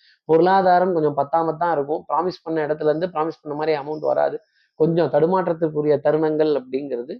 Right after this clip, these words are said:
பெரிய அளவுக்கு இருந்துகிட்டே தான் இருக்கும். இந்த கல்யாணம், கச்சேரி, கால்கட்டு, இதற்கான அழைப்பிதழ்கள்லாம் தொடர்ந்து இருக்கும். நம்ம மனசுதான் "அதுல எல்லாம் போகாதே, இதெல்லாம்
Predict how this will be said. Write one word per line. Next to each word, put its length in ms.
பெரிய 220
அளவுக்கு 320
இருந்துகிட்டே 400
தான் 140
இருக்கும். 260
இந்த 200
கல்யாணம், 380
கச்சேரி, 460
கால்கட்டு, 440
இதற்கான 440
அழைப்பிதழ்கள்லாம் 720
தொடர்ந்து 380
இருக்கும். 300
நம்ம 400
மனசுதான் 340
"அதுல 180
எல்லாம் 260
போகாதே, 640
இதெல்லாம் 600